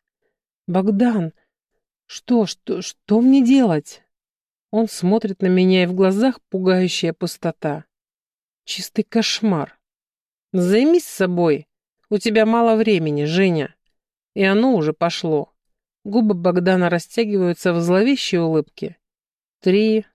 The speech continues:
два, один». Я выныриваю из сна с хриплым вздохом, вырываясь из него так, будто он и правда держал меня за горло. В комнате темно и тихо,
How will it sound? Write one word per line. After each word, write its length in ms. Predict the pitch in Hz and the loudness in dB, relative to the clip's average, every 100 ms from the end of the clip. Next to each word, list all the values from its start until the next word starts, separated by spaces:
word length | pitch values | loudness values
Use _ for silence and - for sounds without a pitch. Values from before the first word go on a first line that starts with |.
| _ _ | _ _
два, 640 | - 170 175 190 202 214 202 _ _ _ _ _ _ | -8 -4 0 0 2 0 -4 _ _ _ _ _ _
один». 680 | - 185 165 165 196 220 220 _ _ _ _ _ _ _ _ _ | -4 -2 -2 -2 0 0 -4 _ _ _ _ _ _ _ _ _
Я 300 | - 165 208 | -6 0 0
выныриваю 680 | 202 190 196 196 190 175 175 | 2 2 4 2 2 2 0
из 100 | 170 | -2
сна 360 | - - 220 233 | -6 -2 -2 -2
с 60 | |
хриплым 540 | - 202 214 - 196 185 | -2 -2 0 0 0 0
вздохом, 640 | 175 170 247 233 240 202 - - - | -2 0 0 0 -2 -2 -6 -20 -2
вырываясь 580 | 196 214 214 240 240 - | 2 4 4 2 0 0
из 160 | 175 | 0
него 280 | 180 185 196 | 2 2 0
так, 300 | 190 240 240 | -2 -2 -2
будто 400 | 208 196 214 226 | -2 -2 0 2
он 220 | 214 233 | 2 2
и 40 | 220 | 0
правда 420 | - 254 226 208 | 0 -2 0 0
держал 440 | 180 180 180 185 | 0 0 2 2
меня 280 | 180 175 175 | 2 2 0
за 140 | 170 170 | 0 0
горло. 460 | 160 147 143 151 - _ _ _ _ _ | 0 -2 -4 -6 -12 _ _ _ _ _
В 100 | - | -4
комнате 480 | 262 269 254 - | 0 2 0 -2
темно 360 | 185 175 160 165 | -6 -4 -2 -2
и 100 | 165 | -2
тихо, 500 | - 151 143 165 165 | -6 -10 -8 -10 -12